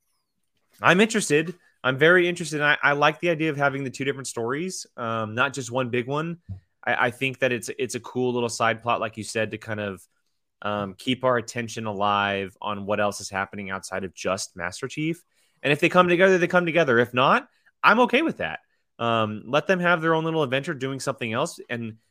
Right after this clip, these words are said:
maybe it doesn't have to do with the Covenant. Maybe it does. I don't know. But, uh, I like the pairing of the two of them. I think they fit together very, very well.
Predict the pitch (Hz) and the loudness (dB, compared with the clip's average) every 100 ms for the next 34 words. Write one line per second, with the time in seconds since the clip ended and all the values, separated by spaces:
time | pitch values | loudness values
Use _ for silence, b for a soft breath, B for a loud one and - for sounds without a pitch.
0 | _ 117 131 143 139 127 131 - 127 113 | _ -4 0 0 0 -2 -4 -2 -8 -8
1 | - 123 151 170 95 120 113 107 104 113 | -6 -4 -2 -6 -6 -4 -4 -4 0 2
2 | 190 233 - 101 107 117 104 113 196 240 | 2 0 -2 0 0 -2 -2 -2 -2 -6
3 | _ _ _ _ - 117 117 117 113 110 | _ _ _ _ 0 2 4 4 4 2
4 | 107 - - 147 151 165 175 165 147 147 | 0 -2 2 4 6 2 0 -6 -4 -2
5 | 151 123 101 101 120 98 87 80 80 117 | -2 -4 -6 -6 -4 -4 -6 -12 -6 -6
6 | 123 139 160 - 135 123 117 107 98 101 | -6 -6 -8 -6 -8 -4 -4 -2 -4 -4
7 | 92 87 80 - | -4 -10 -10 -18